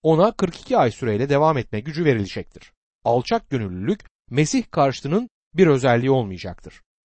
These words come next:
O şeytana benzer şekilde gururla dolu olacaktır. Üçüncü olarak ise güvenlikte olan birçoğunu yok edecektir. O bir kuzu gibi gelip aslan gibi gitmektedir. Vahiy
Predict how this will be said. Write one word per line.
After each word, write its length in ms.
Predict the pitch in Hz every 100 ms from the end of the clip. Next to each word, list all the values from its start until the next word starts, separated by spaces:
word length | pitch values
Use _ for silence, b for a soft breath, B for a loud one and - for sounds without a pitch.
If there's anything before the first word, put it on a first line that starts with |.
| _ -
O 220 | 190 247
şeytana 460 | - 131 139 113
benzer 380 | 117 143 143 131
şekilde 540 | - 123 104 101 185 202 _ _
gururla 680 | 131 151 220 180 123 156 180 -
dolu 160 | 135 113
olacaktır. 640 | 92 90 87 - - - _ _ _
Üçüncü 320 | 151 247 262
olarak 420 | 269 151 117 - _
ise 280 | 113 - 208
güvenlikte 580 | 156 160 160 190 - 220
olan 400 | 131 113 95 135
birçoğunu 540 | 214 - 131 120 214
yok 160 | 170 123
edecektir. 600 | 92 90 80 - - - _
O 260 | 170 202 180
bir 140 | 180
kuzu 260 | - 135 131
gibi 200 | 107 90
gelip 280 | 117 190 - _ _ -
aslan 460 | 139 - 202 170
gibi 300 | 113 123 180 -
gitmektedir. 640 | 120 - 98 - 80 - - -
Vahiy 320 | 131 120